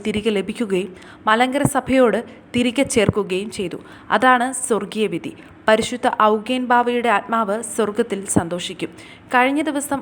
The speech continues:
അതേ പിറവം പള്ളിയുടെ വാതിൽക്കൽ പോലീസുമായി മല്ലടിക്കുന്ന ഒരു അടിമക്കത്തനാരെ സോഷ്യൽ മീഡിയയിൽ കണ്ടു. അന്ന് കാപ്പിവടിയുമായി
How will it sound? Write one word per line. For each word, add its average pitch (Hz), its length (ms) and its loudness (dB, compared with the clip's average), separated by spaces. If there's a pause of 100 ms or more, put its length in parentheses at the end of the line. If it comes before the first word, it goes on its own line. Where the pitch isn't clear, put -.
(120)
അതേ 247 180 4 (140)
പിറവം 233 380 2
പള്ളിയുടെ 240 440 4
വാതിൽക്കൽ 214 480 2 (200)
പോലീസുമായി 247 600 4 (100)
മല്ലടിക്കുന്ന 226 520 2 (100)
ഒരു 220 160 4
അടിമക്കത്തനാരെ 220 800 0 (140)
സോഷ്യൽ 220 340 -2
മീഡിയയിൽ 190 400 -4
കണ്ടു. 170 240 -2 (480)
അന്ന് 226 200 2 (180)
കാപ്പിവടിയുമായി 247 760 4